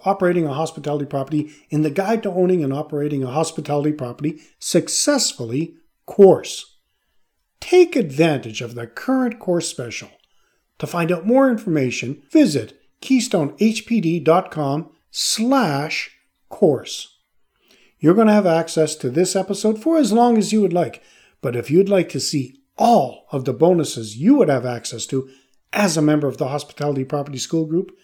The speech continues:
check out the short video in this episode post show notes. In our next episode,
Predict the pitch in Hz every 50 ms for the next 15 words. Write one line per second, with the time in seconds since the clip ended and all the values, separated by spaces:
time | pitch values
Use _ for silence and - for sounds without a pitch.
0 | _ _ _ _ _ _ - - 196 - - 214 208 - 156 - - - 202 196
1 | 147 147 175 185 190 208 202 175 135 131 151 151 - - _ - - 170 - 175
2 | 156 - 175 170 165 - - 160 151 151 147 - - - - 131 120 120 104 -
3 | 87 85 _ - - - - _ _ _ _ _ _ _ _ _ _ _ _ _
4 | _ _ _ _ _ _ _ _ _ _ _ - 170 151 147 139 135 135 143 202
5 | 285 294 294 - - - - - 127 - - 117 123 127 -